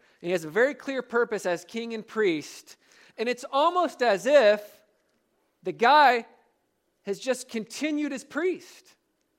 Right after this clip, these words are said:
We don't know what happened. He has a unique priesthood.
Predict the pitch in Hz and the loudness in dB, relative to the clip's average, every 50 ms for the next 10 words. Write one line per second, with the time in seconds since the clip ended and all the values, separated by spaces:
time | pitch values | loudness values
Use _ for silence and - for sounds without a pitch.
0 | _ _ _ _ _ _ - 156 185 381 427 392 277 175 147 139 123 127 123 123 | _ _ _ _ _ _ -12 -10 -8 -8 -8 -6 -6 -6 -4 -4 -4 -2 -2 -2
1 | 123 - 196 202 196 190 _ _ _ _ _ _ _ _ _ _ _ _ _ _ | -2 -4 -8 -12 -12 -16 _ _ _ _ _ _ _ _ _ _ _ _ _ _
2 | _ _ _ _ _ _ _ _ - 170 180 190 165 151 175 160 165 170 170 175 | _ _ _ _ _ _ _ _ -6 -2 -2 -2 -2 -2 -6 -8 -8 -10 -10 -10
3 | 180 202 226 233 - - _ - 160 143 127 - - - - 123 107 107 | -8 -8 -10 -10 -12 -20 _ -14 -14 -14 -14 -16 -20 -20 -20 -18 -18 -20